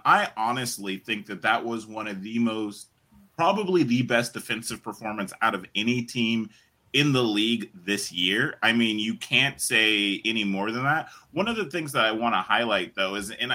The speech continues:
and I brought this up on Twitter, and do you remember when we bought Gabriel, right? And the n-, first thing that was said to, uh, said about him, and was true for a while, was he needs a big brother on the pitch to kind of handle him. There was a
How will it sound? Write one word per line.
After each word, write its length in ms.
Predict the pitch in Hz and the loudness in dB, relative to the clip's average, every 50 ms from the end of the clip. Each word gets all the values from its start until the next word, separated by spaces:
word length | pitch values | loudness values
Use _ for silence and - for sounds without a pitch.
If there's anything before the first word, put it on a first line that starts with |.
| - | -2
and 120 | - 143 147 | 0 0 2
I 60 | 143 | 0
brought 280 | 135 151 202 214 220 214 | 2 2 0 0 0 -2
this 220 | 180 139 - - | -4 -4 -2 -2
up 160 | 131 123 - | -4 -4 -4
on 180 | 113 95 90 92 | -6 -6 -6 -8
Twitter, 460 | - - 127 127 117 95 80 78 - - - _ _ _ - - | -12 -8 -4 -2 -2 -2 -2 -4 -8 -14 -20 _ _ _ -6 -2
and 400 | 127 131 135 135 131 127 123 120 - 139 123 | 0 2 2 2 2 0 -2 -6 -12 -12 -6
do 80 | 147 | -4
you 160 | 190 240 285 | -4 -2 0
remember 340 | 294 285 233 208 202 196 190 | 0 2 2 2 4 4 4
when 180 | 180 175 151 139 | 4 4 2 2
we 120 | 131 123 | 2 0
bought 360 | 104 98 110 110 117 117 - - 101 95 | 0 2 4 4 4 4 2 -6 -14 -2
Gabriel, 720 | - 104 104 107 104 104 101 98 92 92 95 101 104 - - _ _ _ _ | 2 4 4 4 4 2 0 2 2 2 2 0 -2 -4 -10 _ _ _ _
right? 340 | 104 107 107 110 113 110 - _ _ _ _ _ | -2 0 2 2 2 0 -4 _ _ _ _ _
And 280 | 143 143 143 139 135 127 | -2 -2 0 -2 -2 -2
the 80 | 131 | -2
n-, 200 | 131 131 131 131 - - - | -2 -2 -2 -4 -8 -10 0
first 340 | - 220 247 240 - - - | 2 2 2 2 0 -4 -2
thing 180 | 185 180 165 | -2 0 0
that 120 | 160 156 139 | 0 0 0
was 180 | 120 117 117 | -2 -2 -2
said 320 | - 143 131 135 131 120 - | 0 0 0 0 0 -2 -8
to, 120 | - - - - - | -10 -12 -10 -2 0
uh, 140 | 107 107 | 2 2
said 260 | 101 - - 143 147 147 | 2 0 2 2 2 4
about 300 | 127 117 107 95 90 - | 6 6 6 4 4 2
him, 340 | 110 95 92 90 90 92 - _ | -2 -2 -2 -2 -4 -8 -6 _
and 140 | 139 143 147 | -4 -2 -2
was 140 | 143 135 139 | -2 -4 -6
true 260 | - - 208 214 208 | -8 -10 -10 -10 -10
for 220 | - - 147 131 | -8 -4 -2 0
a 80 | 110 104 | 0 0
while, 420 | 104 110 127 139 135 120 107 107 104 | 2 2 4 6 6 4 4 0 -2
was 380 | 104 107 107 101 98 95 - - - _ _ _ | -2 0 0 0 0 -2 -6 -12 -20 _ _ _
he 160 | _ 151 131 | _ -2 0
needs 260 | 123 139 151 156 135 | 2 2 2 2 2
a 60 | 147 | 0
big 320 | 139 - 131 127 117 98 - | 0 2 0 0 0 -2 -2
brother 500 | 110 117 120 120 104 98 92 92 - 107 | 2 4 4 4 4 0 -2 -2 -2 -4
on 160 | 110 107 104 | -4 -2 -2
the 100 | 98 92 | -4 -6
pitch 440 | - - 139 117 98 95 - - - | -6 -4 -2 -2 -2 -2 -6 -10 -10
to 80 | 107 | -10
kind 280 | - - 117 98 98 95 | -4 -2 -2 0 0 -4
of 100 | 95 95 | -6 -6
handle 340 | 143 151 151 139 110 92 92 | -6 -6 -4 -4 -4 -6 -6
him. 160 | 90 92 92 | -6 -6 -6
There 100 | 110 113 | -4 -4
was 160 | 120 110 101 | -2 -2 -2
a 100 | 101 95 | -4 -6